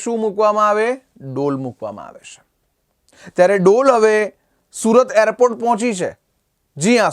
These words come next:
સુરત એરપોર્ટ પર પણ આ ડોલ જોવા મળી રહી છે. સુરતના ઇન્ટરનેશનલ એરપોર્ટ પર ટપકતા વરસાદી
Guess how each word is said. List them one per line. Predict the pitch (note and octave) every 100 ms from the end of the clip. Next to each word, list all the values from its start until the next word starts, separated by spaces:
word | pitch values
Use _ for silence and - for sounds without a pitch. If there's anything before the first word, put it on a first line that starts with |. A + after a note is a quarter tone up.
| -
સુરત | G#3 A#3 F#3 F#3+
એરપોર્ટ | F#3+ A#3+ A#3 G#3+
પર | G#3 F3+
પણ | A3+ F#3+
આ | - _ _ _ _ - F3
ડોલ | F3 F#3 D#3+
જોવા | E3 D#3+
મળી | C#3+ B2 A2+
રહી | F2+ -
છે. | - _ _ _ -
સુરતના | G3+ G#3+ G3+ F3
ઇન્ટરનેશનલ | E3+ F#3+ G#3 G#3+ B3+ B3 E3+
એરપોર્ટ | F3+ F3+ A3+ G#3
પર | G3+ G3+ -
ટપકતા | F3 A#3 A#3+ A3 A3 G#3+
વરસાદી | F#3+ F3 F3 D#3+ D#3+